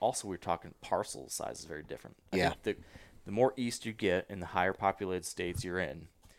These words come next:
Speaker 1: you simply have more people, more
Speaker 2: Yeah.
Speaker 1: hunters, smaller and smaller properties. So if you have, let's just say, let's just say on average, every property is gonna have, like, one person has permission hunt, right?
Speaker 2: Mm-hmm.
Speaker 1: Or sorry, one,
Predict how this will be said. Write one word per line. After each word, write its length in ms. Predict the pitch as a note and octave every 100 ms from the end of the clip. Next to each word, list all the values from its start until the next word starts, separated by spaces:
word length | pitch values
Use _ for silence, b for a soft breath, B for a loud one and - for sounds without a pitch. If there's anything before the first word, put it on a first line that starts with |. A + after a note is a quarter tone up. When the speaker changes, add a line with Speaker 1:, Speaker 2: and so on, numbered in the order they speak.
| b _
Speaker 1:
you 80 | G2
simply 360 | - G2 G2
have 460 | F#2 F2+ E2+ E2 - _
more 240 | F2 F2 G2+
people, 560 | G2 F2 F2 F2+ F2 -
more 220 | E2+ G2
Speaker 2:
Yeah. 60 | F#2+
Speaker 1:
hunters, 500 | F#2 F2+ F2+ E2+ -
smaller 420 | - F#2 F2+ F#2
and 80 | F2+
smaller 280 | - F#2 E2+
properties. 560 | - E2 E2+ E2 D#2 -
So 360 | F#2+ F2+ E2 - _ _ b b b _ - - b b b b b b b b - _
if 200 | B2 A2+
you 100 | B2+
have, 320 | C3+ A#2 A2
let's 260 | G#2+ A2+ -
just 220 | A2+ -
say, 340 | A2+ F2 E2+ F2+ - - -
let's 200 | G2+ -
just 160 | G2+ -
say 220 | - F#2 F2+
on 140 | F2+
average, 600 | G2+ G#2+ F2+ F#2 F2 - _
every 260 | A#2+ A#2+ A#2+
property 500 | A2+ F#2+ F2+ F2+ F2+
is 120 | E2+
gonna 160 | F#2+
have, 200 | F2+ F2+
like, 100 | E2+
one 220 | E2+ G2 F2+
person 360 | G2 F2+ F2
has 140 | E2+ E2+
permission 420 | - F2 E2+ E2
hunt, 180 | E2 -
right? 180 | F2 F2
Speaker 2:
Mm-hmm. 260 | E2 E2+ F#2
Speaker 1:
Or 40 |
sorry, 200 | - D#2+
one, 320 | G2 A2+ A2